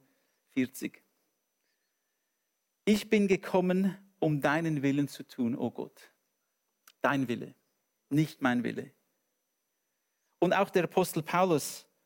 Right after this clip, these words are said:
hat uns ein gutes Beispiel gese-, gegeben. Er war ein Fanatiker, dieser Typ. Der hat die Christen verfolgt, wo er nur konnte. Ein selbstgerechter Mensch,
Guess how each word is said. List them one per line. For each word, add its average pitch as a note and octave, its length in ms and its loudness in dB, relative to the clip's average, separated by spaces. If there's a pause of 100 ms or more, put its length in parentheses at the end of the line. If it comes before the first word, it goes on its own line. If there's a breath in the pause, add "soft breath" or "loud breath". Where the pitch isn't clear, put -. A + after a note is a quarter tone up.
(140)
hat D#3 200 -2
uns D#3 220 0
ein C3+ 140 0
gutes D3+ 340 -4
Beispiel - 420 -2
gese-, B2+ 300 -2
gegeben. A#2+ 640 -2
Er F#3+ 160 2
war G#3+ 260 2
ein F3 180 0
Fanatiker, D#3 920 -2
dieser C3 300 -2
Typ. - 300 -10 (1300)
Der G#3 200 4
hat G3+ 160 -4
die F#3+ 100 -6
Christen G#3 460 0
verfolgt, F3+ 560 -2
wo F3 140 2
er E3+ 60 2
nur D#3+ 180 -6
konnte. - 420 -4 (800)
Ein D#3+ 120 -4
selbstgerechter F#3 840 0
Mensch, E3 520 0